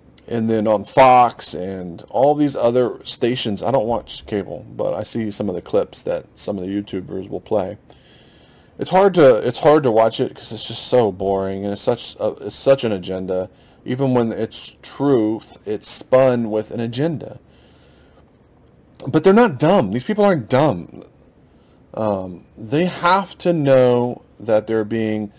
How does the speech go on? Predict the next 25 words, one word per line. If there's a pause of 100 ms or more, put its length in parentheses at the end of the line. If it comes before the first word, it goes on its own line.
(340)
completely (320)
disingenuous. (720)
There's
no
way
they
believe, (100)
in
my
mind,
they
can
believe.
I
mean,
maybe
they're
mentally
ill.
Rush
Limbaugh
used
to
say
that